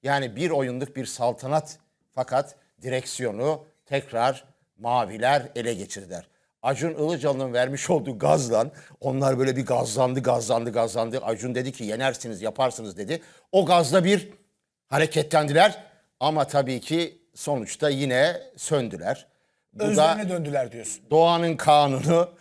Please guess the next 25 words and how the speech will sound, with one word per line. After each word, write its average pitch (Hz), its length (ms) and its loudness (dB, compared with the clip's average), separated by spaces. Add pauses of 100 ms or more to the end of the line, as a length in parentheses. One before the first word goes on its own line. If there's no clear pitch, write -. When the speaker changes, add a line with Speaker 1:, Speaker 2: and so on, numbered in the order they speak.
Speaker 1:
<laughs> 135 200 -12
Çünkü 156 500 -2 (200)
ne 156 140 0
kadar 143 340 4
gazlarsan 131 840 0
gazla 123 580 4 (180)
bir 127 160 -8
şekilde 147 680 0 (280)
o 156 80 2 (260)
olay 175 360 4
yine 156 300 2 (140)
geri 147 260 0
gelir 131 300 0
yani. 107 440 -6 (340)
Onun 165 180 0
için 165 280 -2
de, 175 240 4 (340)
e, 135 340 4
sonuçta 170 840 2
tabii 151 280 0
ki 156 180 -4
doğal 156 240 4
olarak 131 560 4
maviler 139 800 4
yine 135 500 0